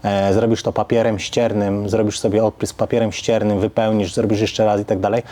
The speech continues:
to uwierz mi, że tak nie będzie, bo owszem, wypełnisz, mm, ubytek i, i, i, i będzie płaska powierzchnia, natomiast jak położysz folię,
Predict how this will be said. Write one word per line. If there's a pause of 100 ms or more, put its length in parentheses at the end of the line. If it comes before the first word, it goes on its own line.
(300)
to (720)
uwierz
mi,
że
tak
nie
będzie, (220)
bo
owszem, (100)
wypełnisz, (460)
mm,
ubytek
i,
i,
i,
i
będzie
płaska
powierzchnia, (360)
natomiast (360)
jak
położysz
folię,